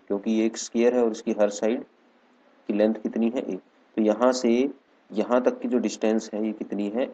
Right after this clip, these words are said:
ए, है ना। ये जो distance है बच्चों ये कितनी है भाई? ए है, small ए,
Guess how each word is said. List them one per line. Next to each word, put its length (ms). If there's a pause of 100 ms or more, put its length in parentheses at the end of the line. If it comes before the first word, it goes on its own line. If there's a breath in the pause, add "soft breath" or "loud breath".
ए, 140 (300)
है 80
ना। 120 (100)
ये 120
जो 120
distance 440
है 60
बच्चों 340 (360)
ये 80
कितनी 320
है 140
भाई? 300 (960)
ए 440
है, 100 (260)
small 320 (120)
ए, 40